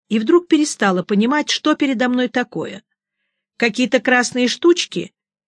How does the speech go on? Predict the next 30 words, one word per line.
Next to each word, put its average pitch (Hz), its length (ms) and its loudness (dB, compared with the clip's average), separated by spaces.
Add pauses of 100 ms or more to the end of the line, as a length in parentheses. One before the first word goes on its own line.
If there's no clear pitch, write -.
(140)
и 240 120 2
непонятно, 262 580 0
что - 220 -2
с - 80 -6
ними 233 180 0
делать. 160 580 -8 (1080)
В - 100 -12
себя 349 320 4
пришла, 320 440 0
как 262 220 -2
в - 80 -16
прошлый 247 380 0
раз, 262 240 -2
уже 233 180 0
дома, 190 400 2
в - 100 -10
постели, 185 640 -2
на 175 140 0
другой 175 340 -2
день. 175 380 -8 (1080)
Потом 214 300 2
приехала 220 480 2
Анна 208 240 4
Аркадьевна 208 680 -2 (540)
и 208 100 2
рассказала, 220 540 2
что - 200 -2
со 220 160 -2
мной 226 200 2
произошло. 226 760 -2